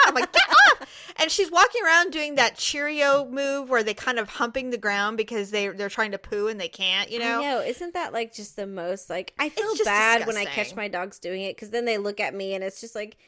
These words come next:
Speaker 2: it's almost humiliating. And I'm like, "I know, I'm sorry. I didn't mean to watch you do that." And believe me, I don't wanna watch you do it, but
Speaker 1: It's like that look, like, "Look, I don't like it any more than you do.
Speaker 2: <laughs> I,
Speaker 1: Sorry.
Speaker 2: right?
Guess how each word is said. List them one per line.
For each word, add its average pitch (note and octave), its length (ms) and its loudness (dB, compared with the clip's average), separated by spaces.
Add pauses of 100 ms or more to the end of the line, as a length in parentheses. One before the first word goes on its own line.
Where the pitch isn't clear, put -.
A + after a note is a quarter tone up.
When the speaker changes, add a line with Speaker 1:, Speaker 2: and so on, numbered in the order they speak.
(100)
Speaker 2:
it's - 140 -16
almost F4 300 -8
humiliating. G3 800 -2
And G3 100 -6
I'm G3+ 60 -6
like, A3 180 -6
"I B3+ 80 -2
know, A3 140 -4
I'm G3+ 100 -8
sorry. G3+ 260 -6
I G3+ 40 -4
didn't G3 160 -8
mean G3+ 120 -10
to G3 80 -8
watch E3+ 320 -10
you F3 80 -12
do E3 220 -10
that." D#3+ 260 -8
And E3 80 -12
believe E3+ 200 -10
me, D3+ 80 -10
I D3+ 40 -10
don't D#3+ 160 -10
wanna D#3 140 -12
watch C#3+ 200 -12
you E3 60 -16
do D#3 100 -10
it, D3+ 220 -10
but E3 240 -6
Speaker 1:
It's B3+ 80 -4
like C#4 140 -2
that B3 140 -2
look, B3 120 -2
like, A3+ 220 -2
"Look, G3+ 260 -4 (440)
I A3+ 120 0
don't A3+ 140 -2
like G3+ 160 -2
it F#3+ 60 -10
any F#3+ 160 -10
more F3 160 -8
than F3+ 180 -10
you F3+ 120 -2
do. F3+ 100 -6
Speaker 2:
<laughs> - 120 0
I, D4 140 4
Speaker 1:
Sorry. G3 200 4
Speaker 2:
right? A3+ 320 4